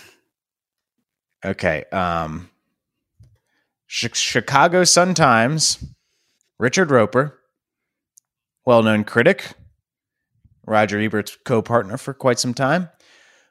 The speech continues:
Speaker 2: "Mortal Kombat, brutal fights look almost as painful as the dialogue. When the warriors aren't torturing one another in gruesome ways,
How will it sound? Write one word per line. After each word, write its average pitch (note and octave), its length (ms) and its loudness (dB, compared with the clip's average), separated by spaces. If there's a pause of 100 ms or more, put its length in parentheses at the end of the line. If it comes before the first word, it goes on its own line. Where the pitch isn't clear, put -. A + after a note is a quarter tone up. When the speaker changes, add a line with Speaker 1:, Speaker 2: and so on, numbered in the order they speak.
Speaker 2:
"Mortal F#3+ 280 6
Kombat, G#2 540 2 (180)
brutal D#3+ 260 6
fights D3 540 2
look - 260 -4
almost C#3 400 2
as G#2+ 120 0
painful C3+ 560 2
as A2+ 160 2
the C3+ 80 -2
dialogue. F#2 840 -4 (640)
When C3 160 2
the C3 80 4
warriors D3 420 4
aren't E3 380 2
torturing D3 540 2
one A#2+ 160 4
another G#2+ 400 4
in A2+ 100 0
gruesome A2+ 440 2
ways, C#3+ 360 2